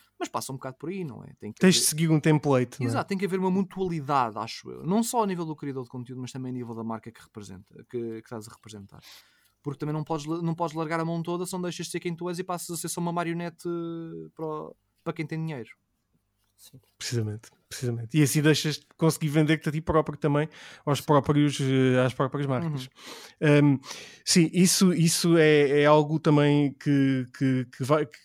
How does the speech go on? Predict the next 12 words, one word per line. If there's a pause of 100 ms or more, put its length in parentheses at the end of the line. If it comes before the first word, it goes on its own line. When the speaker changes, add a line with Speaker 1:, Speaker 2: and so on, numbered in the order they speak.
(120)
Speaker 2:
está
a
acontecer
não
só
na,
na
área
dos
videojogos,
mas
também,